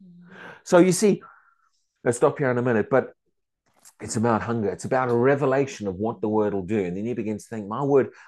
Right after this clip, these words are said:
I, I, I'm not just reading my Bible and getting the Bible bec-, out of an obligation. Oh, I'm beginning, I believe, I believe in the power of this. I believe in what this is doing. I'm gonna meditate in this, not because someone's telling me to, not because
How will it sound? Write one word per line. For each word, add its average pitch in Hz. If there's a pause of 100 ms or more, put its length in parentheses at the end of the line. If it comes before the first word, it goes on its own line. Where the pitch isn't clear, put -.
(240)
I, 175 (340)
I, 196
I'm 156
not 196
just 196 (180)
reading 190
my 175
Bible 170
and 156
getting 175
the 170
Bible 165
bec-, 147
out 151
of 143
an 147
obligation. 156
Oh, 160 (200)
I'm 120
beginning, 135
I 131
believe, 117
I 117
believe 104
in 90
the 87
power 110
of 82
this. -
I 110
believe 104
in 92
what 101
this -
is 85
doing. 98
I'm 101
gonna 131
meditate 113
in 92
this, 92 (360)
not 180
because 160
someone's 139
telling 151
me 156
to, 165 (180)
not 143
because 151